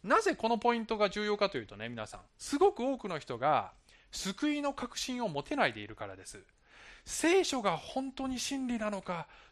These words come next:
時々疑いが出てきちゃうんだけど、こんなんで本当に信じてるって言えるのかな、この強さの信仰でもう本当に救われてるかな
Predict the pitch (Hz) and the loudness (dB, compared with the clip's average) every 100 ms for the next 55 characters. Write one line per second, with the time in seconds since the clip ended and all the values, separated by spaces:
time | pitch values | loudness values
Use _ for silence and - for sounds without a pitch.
0 | _ 262 240 277 277 269 196 202 262 269 | _ -4 -2 -2 -2 -6 -6 -2 0 2
1 | 262 254 247 262 254 - 247 233 233 226 | 0 0 -4 -4 -6 -8 -6 -4 -6 -6
2 | 220 220 220 214 202 - - 285 294 285 | -6 -6 -4 -6 -6 -8 -4 -2 -2 -2
3 | 247 196 - 254 240 254 240 226 262 240 | -2 -6 -4 -4 -4 -4 -4 -6 -6 -6
4 | - 185 170 - - 185 226 262 220 - | -6 -8 -8 -10 -8 -6 -6 -6 -6 -8
5 | - - - _ _ _ - - - _ | -6 -6 -8 _ _ _ -20 -20 -20 _
6 | - 233 320 311 330 339 254 208 170 147 | -4 -2 0 -2 0 2 2 -2 -2 -4
7 | - 180 170 170 165 160 156 135 _ - | -6 -8 -8 -6 -4 -2 -4 -6 _ -8
8 | 135 135 - 190 208 - 214 190 - - | -6 -6 -6 -8 -6 -6 -6 -6 -8 -8
9 | 214 220 - 196 - - | -8 -8 -10 -14 -12 -14